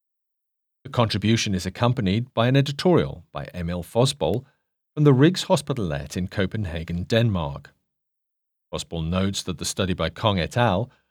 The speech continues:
provides new insights into the important subgroup that is C N I E. We do need to secure proper cultures at an early stage of the disease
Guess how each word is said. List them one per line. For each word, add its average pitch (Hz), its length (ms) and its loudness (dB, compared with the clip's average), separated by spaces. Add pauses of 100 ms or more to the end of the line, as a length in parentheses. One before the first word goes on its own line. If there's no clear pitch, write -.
(180)
provides 147 380 2
new 160 260 6
insights 87 560 -2 (180)
into 143 200 0
the 151 100 4
important 165 460 -2
subgroup 80 640 -2
that 98 140 -6
is 117 100 -4
C 95 280 -2
N 82 200 -6
I 87 180 -4
E. 92 420 -2 (1600)
We 123 60 -2
do 131 200 8
need 107 220 4
to 110 80 -4
secure 101 460 -2
proper - 260 -4
cultures 139 540 2
at 82 80 -6
an 90 120 -2
early 90 220 -2
stage 127 460 0
of 80 80 -12
the 90 80 -10
disease 98 600 0